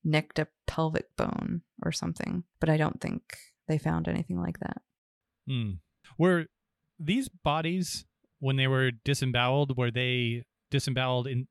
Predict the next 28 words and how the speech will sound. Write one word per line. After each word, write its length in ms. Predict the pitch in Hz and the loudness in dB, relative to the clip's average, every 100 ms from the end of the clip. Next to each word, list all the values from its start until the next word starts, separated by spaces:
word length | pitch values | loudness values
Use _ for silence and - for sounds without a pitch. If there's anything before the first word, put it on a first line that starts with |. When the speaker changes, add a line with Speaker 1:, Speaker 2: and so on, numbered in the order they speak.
| - | -6
Speaker 2:
like, 300 | 120 110 - - | -6 -6 -12 -2
under 200 | 135 151 | 2 4
their 140 | 170 175 | 2 0
clothes, 460 | 190 208 214 - - | -2 -4 -6 -10 -6
or 200 | 120 120 | -2 0
were 180 | 120 | -2
their 140 | 117 117 | -2 -4
clothes 420 | - 120 117 110 - | -2 -2 -2 -4 -6
cut 180 | 127 113 | -8 -6
through? 300 | 117 104 95 _ _ _ _ _ - | -6 -6 -8 _ _ _ _ _ 0
Speaker 1:
Oh, 180 | 214 254 | 8 10
that 180 | 190 240 | 10 8
I 80 | 277 | 8
don't 220 | 185 160 | 8 8
know. 400 | 175 196 175 170 | 6 6 4 2
That's 180 | 180 - | -2 -2
a 40 | 208 | 0
really 160 | 185 | 2
good 140 | 175 175 | 0 0
question. 600 | 175 175 - 175 175 170 _ _ _ _ _ _ _ - | 0 0 0 0 0 -2 _ _ _ _ _ _ _ -2
Um, 240 | 180 165 | 0 2
I 100 | 170 | 4
do 160 | 180 302 | 4 6
know 220 | 330 240 | 8 8
that 160 | 170 156 | 8 6
in 180 | 160 151 | 4 2
some 460 | - - 175 180 | 4 6 6 4
cases, 1000 | 185 165 165 165 165 165 160 160 - - | 2 2 2 2 2 0 0 -2 -4 -4